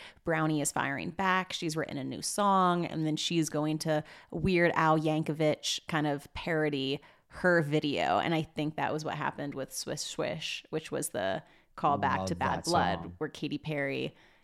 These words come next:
Speaker 1: you know, "Swish, swish, bitch." And then she had all of the celebrities in her album, which was, or sorry, in her music video, which was obviously to reflect the Bad Blood music video.
Speaker 2: I'm sorry.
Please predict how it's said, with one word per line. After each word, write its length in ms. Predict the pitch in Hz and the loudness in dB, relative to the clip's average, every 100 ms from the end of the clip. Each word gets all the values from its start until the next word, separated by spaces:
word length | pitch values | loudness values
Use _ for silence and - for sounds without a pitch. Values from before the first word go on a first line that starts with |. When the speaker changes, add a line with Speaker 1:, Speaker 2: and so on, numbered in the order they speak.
| _ - | _ -6
Speaker 1:
you 100 | 151 | -4
know, 100 | 147 | -2
"Swish, 540 | - - 180 160 - | -4 -2 -2 -2 -6
swish, 540 | - 208 196 190 - - | -6 -4 -4 -6 -8 -8
bitch." 360 | 190 185 - - - - | -4 -4 -6 -10 -12 -10
And 240 | - 185 170 | -2 0 2
then 160 | 156 | 0
she 140 | 160 165 | -2 0
had 180 | 151 | 0
all 180 | 110 143 | 2 2
of 100 | 139 | 0
the 60 | 147 | -4
celebrities 580 | - 143 135 147 120 - | -2 -2 -2 -4 -6 -6
in 120 | 165 | -6
her 160 | 156 - | -4 -4
album, 440 | 82 156 - 92 | -6 -6 -6 -6
which 200 | 156 - | -6 -4
was, 400 | 147 131 156 - - | -4 -4 -6 -8 -4
or 100 | 170 | -4
sorry, 220 | 156 131 - | -2 -4 -2
in 80 | 175 | 0
her 140 | 180 165 | 2 2
music 260 | 165 131 | 0 -2
video, 240 | 156 135 135 | -6 -4 -6
which 140 | 160 | -6
was 100 | 156 | -2
obviously 600 | 147 135 135 - - - 156 _ _ _ _ - - | -2 -2 -4 -6 -8 -8 -8 _ _ _ _ -20 -12
to 100 | - | -4
reflect 440 | 156 - 131 - - - | -4 -2 -6 -6 -16 -8
the 80 | 165 | -6
Bad 260 | - - | -6 -8
Blood 180 | - - | -10 -10
music 280 | - - - | -10 -12 -14
video. 240 | - - - 196 | -14 -14 -6 0
Speaker 2:
I'm 120 | 120 | 0
sorry. 600 | - 98 95 95 104 | 2 4 4 4 0